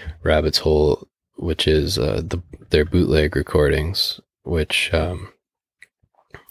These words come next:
are necessary if you want to dig deeper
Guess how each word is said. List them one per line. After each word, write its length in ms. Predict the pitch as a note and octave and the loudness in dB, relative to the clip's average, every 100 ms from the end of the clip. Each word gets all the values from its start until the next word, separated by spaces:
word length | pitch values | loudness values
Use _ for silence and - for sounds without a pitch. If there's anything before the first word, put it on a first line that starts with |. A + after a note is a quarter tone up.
| - - | -6 2
are 100 | F#2+ | 4
necessary 720 | F#2 G2 F#2 - F2 E2 E2+ | 4 4 2 2 4 4 4
if 160 | - | 2
you 80 | F#2+ | 0
want 220 | E2 E2 | 2 2
to 60 | D#2+ | 2
dig 280 | E2 D#2+ E2 | 0 0 0
deeper 500 | E2+ - D#2+ D2+ | -2 2 2 2